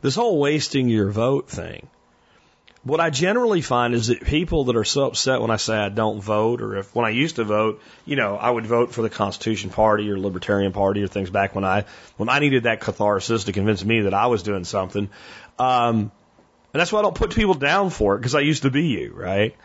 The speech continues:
Um, a-, and s-, somebody would say that, that my vote was wasted.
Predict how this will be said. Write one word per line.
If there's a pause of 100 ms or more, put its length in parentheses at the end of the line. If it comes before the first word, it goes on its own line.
(380)
Um, (1800)
a-,
and
s-,
somebody
would
say
that,
that
my
vote
was
wasted.